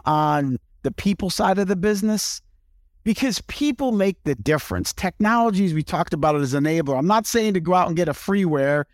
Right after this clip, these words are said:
I'm not saying go out and buy something that's really, really cheap. But I'm also saying you don't need to start, 'cause I, I believe this. You can crawl, then you can walk, then you can run.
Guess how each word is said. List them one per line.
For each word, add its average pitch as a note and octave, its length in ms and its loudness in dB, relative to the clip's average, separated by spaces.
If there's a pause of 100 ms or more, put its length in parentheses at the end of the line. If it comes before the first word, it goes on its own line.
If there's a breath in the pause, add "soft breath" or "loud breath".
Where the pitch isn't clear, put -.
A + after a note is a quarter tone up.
(180)
I'm C3+ 120 0
not G#3 180 2
saying G3 320 0
go F3 100 2
out F3 200 4
and D#3 100 -2
buy E3+ 220 2
something E3+ 400 0
that's D3 180 -2
really, E3+ 300 0
really D#3+ 260 0
cheap. F#3+ 480 -2 (340)
But F3 120 0
I'm F#3 120 4
also A3+ 280 2
saying F#3+ 280 0
you F#3+ 80 2
don't G#3 220 2
need G#3 200 2
to D#3 60 0
start, G3 360 0
'cause F3 120 0
I, B3+ 280 2
I B3+ 160 2
believe A#3+ 440 0
this. C3+ 300 0
You A3 140 2
can D3+ 360 -2 (440)
crawl, G#3 600 2 (720)
then F#3+ 180 2
you G#3 120 2
can C3 260 -2
walk, F3 600 0 (640)
then A3+ 200 2
you A3 140 2
can D#3+ 220 -2
run. C#3 380 0